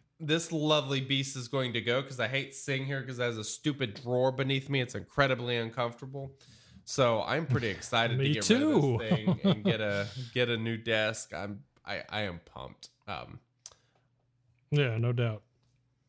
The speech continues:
Speaker 1: So, all right, sir. What did
Speaker 2: <laughs> Very
Speaker 1: what
Speaker 2: nice,
Speaker 1: did
Speaker 2: very
Speaker 1: you
Speaker 2: nice.
Speaker 1: do? Did you negotiate any unlocks this week or anything?
Speaker 2: <laughs> Oh,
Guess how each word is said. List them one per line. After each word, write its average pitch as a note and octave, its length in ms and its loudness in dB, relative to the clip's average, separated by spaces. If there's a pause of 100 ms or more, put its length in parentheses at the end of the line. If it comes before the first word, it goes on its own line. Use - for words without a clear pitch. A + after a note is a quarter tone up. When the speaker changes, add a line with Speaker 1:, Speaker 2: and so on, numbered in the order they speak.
(320)
Speaker 1:
So, - 340 -14 (1400)
all F#3+ 120 6
right, F3+ 180 6 (260)
sir. C3+ 460 0 (440)
What D#3+ 320 2
did C#3 300 0
Speaker 2:
<laughs> - 40 -10
Very C#3 400 4
Speaker 1:
what C3+ 140 6
Speaker 2:
nice, C#3 260 2
Speaker 1:
did C3 80 -4
Speaker 2:
very C#3 140 4
Speaker 1:
you C#3+ 100 2
Speaker 2:
nice. A#2 100 -2
Speaker 1:
do? A#2+ 240 0
Did C3 220 0
you E3+ 300 0
negotiate D3+ 560 2
any D3+ 160 0
unlocks D#3 600 0
this E3+ 280 -6
week E3+ 240 -4
or F3+ 100 0
anything? F#3 500 -2 (1300)
Speaker 2:
<laughs> A2+ 320 4
Oh, F3 760 6